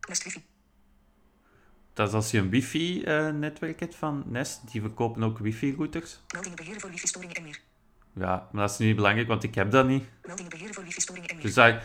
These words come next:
Speaker 2: dan kan je ook meldingen krijgen als je wifi uitvalt en dergelijke.
Speaker 1: Nest account. Alge-, meer opties. Melding. Terug. Knop.
Speaker 2: Ga eens op
Speaker 1: Meldingen.
Speaker 2: die,
Speaker 1: Algemene meldingen.
Speaker 2: op die
Speaker 1: Accountwijzigingen.
Speaker 2: accountmeldingen.
Speaker 1: Server. Terug. Knop.
Speaker 2: Accountwijzigingen.
Speaker 1: Algemene meldingen. Meer opties. Mensen en apparaten.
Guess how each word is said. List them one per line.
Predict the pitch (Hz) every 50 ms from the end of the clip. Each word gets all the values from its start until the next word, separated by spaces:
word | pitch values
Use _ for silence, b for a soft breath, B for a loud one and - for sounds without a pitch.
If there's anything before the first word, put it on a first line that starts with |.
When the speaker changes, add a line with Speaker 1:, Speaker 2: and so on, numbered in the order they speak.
| B B B
Speaker 2:
dan | 123 113
kan | 110 131 127
je | 123
ook | 127 131 131
meldingen | 117 107 110 120 127 135 131 131 123
krijgen | 117 135 120 123 120 123
als | 117 113 113
je | - 107
wifi | 92 107 107 110 - 117 107
uitvalt | - 113 104 101 101 - - 107 98 95 92 -
en | 95 90 87
dergelijke. | 90 90 90 85 90 87 85 - - 180 - - - -
Speaker 1:
Nest | 180 - - - -
account. | - - - 151 - - -
Alge-, | 190 196 196 - -
meer | - 185 180
opties. | 170 - 160 - - - - - -
Melding. | - 165 160 160 156 -
Terug. | - - 196 180 - - _ - - -
Knop. | - - - - -
Speaker 2:
Ga | -
eens | 110 110
op | 113 101
Speaker 1:
Meldingen. | 95 101 107
Speaker 2:
die, | 101 - -
Speaker 1:
Algemene | - - - - -
meldingen. | - - - - - -
Speaker 2:
op | 101
die | - -
Speaker 1:
Accountwijzigingen. | - - - 117 117 123 135 147 - - 143 151
Speaker 2:
accountmeldingen. | 156 151 160 160 160 156
Speaker 1:
Server. | - 214 - - - - - -
Terug. | - - 190 180 - - _ _ -
Knop. | - 117 110
Speaker 2:
Accountwijzigingen. | 110 113 117 127 127 139 143 143 143 135 143 147 147 139 -
Speaker 1:
Algemene | - - 196 190 190 185
meldingen. | 170 160 160 160 160 - _
Meer | - 185 175
opties. | 165 - - 151 - - - - - - - - - -
Mensen | 185 185 - 208
en | 175
apparaten. | 170 - - 131 135 - 160 -